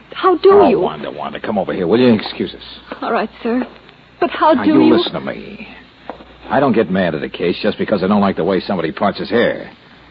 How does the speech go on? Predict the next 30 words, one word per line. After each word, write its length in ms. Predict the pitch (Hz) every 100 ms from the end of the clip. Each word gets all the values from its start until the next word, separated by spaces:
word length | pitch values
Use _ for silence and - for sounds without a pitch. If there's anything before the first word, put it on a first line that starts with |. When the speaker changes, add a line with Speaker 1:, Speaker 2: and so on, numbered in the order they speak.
| - - -
Speaker 2:
But 100 | -
that 160 | 117 120
boyfriend 460 | 131 147 104 120 113
of 60 |
yours 280 | 113 139 123
can't 180 | - 135
even 440 | 127 113 196 95 95
look 180 | 147
me 80 | 127
in 60 | 123
the 120 | 127
eye. 280 | 143 107 73
Speaker 1:
But 160 | - -
it's 140 | -
only 240 | 359 359 320
a 60 |
habit, 440 | 247 247 320 285 254
Mister 220 | 262 247
Valentine. 440 | 214 208 240 - 156 190
Speaker 2:
Is 80 | 185
it? 120 | - - - - - - - -
You've 140 | 123
been 120 | 135 107
standing 380 | - 120 127
around 340 | 104 110 113 92
watching 360 | 113 110 107
everything, 360 | 95 71 65 71
scared 280 | - 139 147
to 60 | 113
death 220 | 120